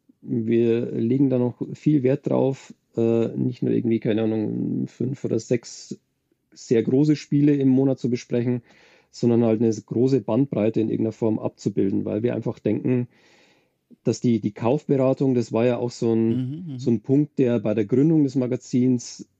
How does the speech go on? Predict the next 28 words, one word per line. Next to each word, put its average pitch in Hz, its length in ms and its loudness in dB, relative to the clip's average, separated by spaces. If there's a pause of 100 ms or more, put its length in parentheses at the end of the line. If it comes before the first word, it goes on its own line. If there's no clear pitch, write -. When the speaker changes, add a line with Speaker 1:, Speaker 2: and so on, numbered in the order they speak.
(1000)
Speaker 1:
wie 127 160 -4
soll 120 160 0
ich 113 60 -4
sagen, 113 360 2
ähm, 110 420 0 (160)
weit 120 400 0
im 135 120 0
Vordergrund 127 560 0
stand, 123 420 -2
weil 110 120 0
es - 100 -6
damals 117 400 0
ja 113 260 -2 (540)
im 120 160 -2
Prinzip 117 480 -2
keine 127 320 2
anderen 117 280 0
Möglichkeiten 117 580 0
gab, 117 260 -2
sich 123 200 0
Speaker 2:
Mhm. 127 40 -10
Speaker 1:
zu 135 100 -4
informieren. 117 580 2
Heute 113 220 0
hast 107 180 -2
du 107 60 4
ja 104 40 2
mit, 104 280 0